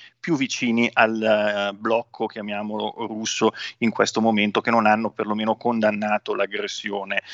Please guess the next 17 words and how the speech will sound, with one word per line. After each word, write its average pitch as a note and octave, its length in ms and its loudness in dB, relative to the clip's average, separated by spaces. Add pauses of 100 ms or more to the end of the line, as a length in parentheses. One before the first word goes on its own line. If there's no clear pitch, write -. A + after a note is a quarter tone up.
(180)
e - 120 0
non A#2 140 2
fanno A2 280 2
parte G#2 360 0
della G#2 180 -2
lista G#2+ 340 -6
nera G#2 320 0
dei G2 140 -4
paesi, G2+ 680 -4
eh, G2+ 300 -4
nemici G#2 520 -6
della, G2 500 0
della F#2+ 200 0
Russia F#2+ 380 -6
e - 40 -2
così F#2+ 220 -10
via." F2+ 140 -10